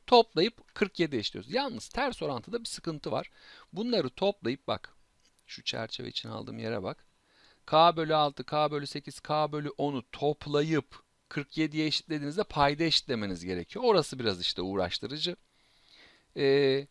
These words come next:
bunun altın, bunları tabii yüz yirmide payda eşitliyorsun. İşte altının altına yirmi,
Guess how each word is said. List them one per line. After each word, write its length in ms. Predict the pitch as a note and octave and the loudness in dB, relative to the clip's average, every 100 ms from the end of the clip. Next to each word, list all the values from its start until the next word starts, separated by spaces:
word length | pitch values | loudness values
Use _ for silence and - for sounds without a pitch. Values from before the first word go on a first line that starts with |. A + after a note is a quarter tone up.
| D3+ | -8
bunun 220 | E3 D#3 | -4 2
altın, 580 | D3+ D3 C#3 D3+ C3 - _ - | 4 4 2 -10 -12 -14 _ -8
bunları 280 | D3+ D3+ | 0 0
tabii 260 | - D3+ D3 | 2 -2 -2
yüz 340 | B2+ C#3 C3+ | -6 -6 -4
yirmide 300 | C#3+ D3 D3+ | -4 -2 0
payda 340 | D#3 B2+ G#2+ F#2+ | 0 2 0 0
eşitliyorsun. 560 | F#2 - E2 E2 - - | -4 -6 -10 -12 -14 -8
İşte 200 | - - | -6 2
altının 440 | B2+ A#2+ C3 C3 | 4 2 -4 -4
altına 400 | B2 A#2 - A2+ | -4 -4 -6 -8
yirmi, 480 | A2+ A#2+ G2 G2 | -4 -4 -4 -10